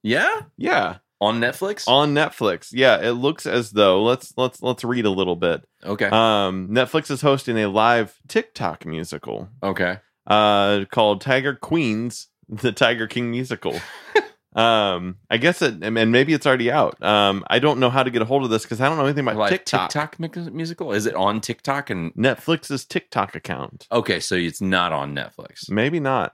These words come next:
Speaker 1: It's on
Speaker 2: Uh,
Speaker 1: TikTok, but it's on the Netflix account.
Speaker 2: It stars
Speaker 1: Gotcha.
Speaker 2: RuPaul's Drag Race alums, uh, Kim Chi is gonna
Speaker 1: <laughs>
Speaker 2: be Carol Baskin. Heidi N Closet's gonna be the Tiger,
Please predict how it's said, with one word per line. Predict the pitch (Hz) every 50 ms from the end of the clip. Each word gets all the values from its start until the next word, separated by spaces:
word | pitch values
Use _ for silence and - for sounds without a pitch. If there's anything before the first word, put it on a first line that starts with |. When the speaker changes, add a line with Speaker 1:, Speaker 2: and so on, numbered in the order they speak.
| _ _ _ _ _
Speaker 1:
It's | 85 - 98
on | 92 95 98
Speaker 2:
Uh, | 104 104
Speaker 1:
TikTok, | 104 92 76 - - 82 80 - -
but | 82 78
it's | 76 - 80
on | 76 73 71
the | 69
Netflix | 71 73 73 73 - - - 73 - -
account. | - - - - 64 - 127 - _ _ _ _
Speaker 2:
It | 107 113 -
stars | - - 123 120 120 117 117 117 107 -
Speaker 1:
Gotcha. | 120 127 127 - 147
Speaker 2:
RuPaul's | 135 123 117 117 104
Drag | - 113 113 113 113 104 104
Race | 107 107 107 107 104 -
alums, | 101 104 107 110 107 107 104 101 104 104 101 - 65
uh, | 80 95 90 87 92
Kim | - 120 107 107 101
Chi | - - 151 151 147 151 151 156 147 _ _ _ _ _ _ _ _
is | - 107 107 98
gonna | 104 117 110 214
Speaker 1:
<laughs> |
Speaker 2:
be | 214 104
Carol | 95 - - 113 110 107 101 95
Baskin. | 90 113 110 113 117 117 - - 127 120 120 117 113
Heidi | 110 117 117 113 113 110
N | 104 104
Closet's | 101 - 120 113 113 110 117 110 -
gonna | - - 107 107 101
be | 95 104 104 98
the | 90 92 87
Tiger, | - - - 113 117 - - 147 123 123 120